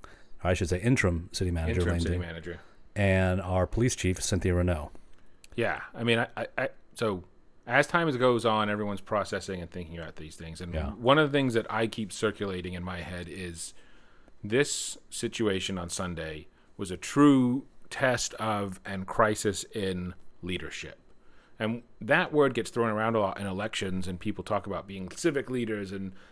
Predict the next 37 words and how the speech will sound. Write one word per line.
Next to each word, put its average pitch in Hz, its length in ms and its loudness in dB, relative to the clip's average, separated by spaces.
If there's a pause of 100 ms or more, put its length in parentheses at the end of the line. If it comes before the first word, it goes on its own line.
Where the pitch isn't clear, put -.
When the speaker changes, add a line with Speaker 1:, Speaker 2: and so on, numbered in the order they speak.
(120)
Speaker 2:
leadership 120 460 4
is 101 80 0
a 95 60 -6
thing. 104 320 0
And, 92 140 -4 (280)
you 117 80 -6
know, 98 80 -4
it's 104 180 -6
very 131 680 4 (360)
amorphous 113 680 0
and 98 380 -2
hard 120 280 2
to 101 80 -8
pin 104 220 -4
down 98 500 -2
until 147 300 4
something 120 420 0
like 98 140 -4
this 120 180 4
happens. 90 640 -6
Speaker 1:
Yeah. 76 260 2
Speaker 2:
And 113 120 0
you 123 80 4
need 123 100 2
to 113 60 -4
know 101 400 2 (260)
who 135 220 4
the 110 200 2
F 113 180 0
is 104 120 2
in 98 120 -2
charge 98 380 4
of 82 120 -6
what. 85 260 -4 (340)
Speaker 1:
Yeah. 82 160 4
Speaker 2:
And, 113 160 0
like, 101 220 -2